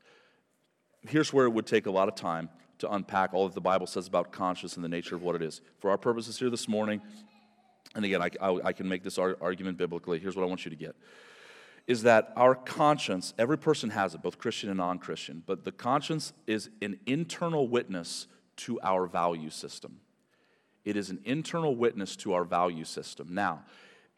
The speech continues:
whether or not our value system is correct, in other words, the truth that we hold about our values, whether or not that that's correct is going to affect our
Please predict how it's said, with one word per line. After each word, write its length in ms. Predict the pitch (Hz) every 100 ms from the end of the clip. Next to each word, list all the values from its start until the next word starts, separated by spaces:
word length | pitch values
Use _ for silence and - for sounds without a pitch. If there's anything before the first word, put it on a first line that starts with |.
| -
whether 220 | 113 135
or 60 | 123
not 180 | 117 -
our 140 | 101
value 340 | 95 101 113
system 400 | 104 117 - 98
is 100 | 92
correct, 460 | - - 147 117 -
in 80 | 98
other 140 | 95
words, 280 | 92 90 - -
the 80 | -
truth 460 | - - 151 139 -
that 100 | 135
we 120 | 90
hold 340 | 78 80 82 - -
about 160 | 82 82
our 60 |
values, 460 | 82 95 92 80 - - - -
whether 200 | - 117
or 40 | 117
not 200 | 104 -
that 160 | 104
that's 220 | 92 104 -
correct 340 | - 147 123
is 140 | 98
going 180 | - 110
to 120 | 104 110
affect 460 | - 104 98 - -
our 380 | - 85 85 85